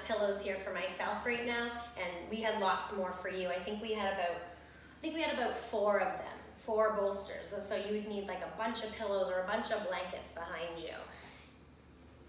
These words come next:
What's important here is that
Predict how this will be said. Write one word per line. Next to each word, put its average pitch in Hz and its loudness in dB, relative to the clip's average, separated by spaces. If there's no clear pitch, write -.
What's 233 0
important 262 4
here 226 4
is 214 2
that 190 2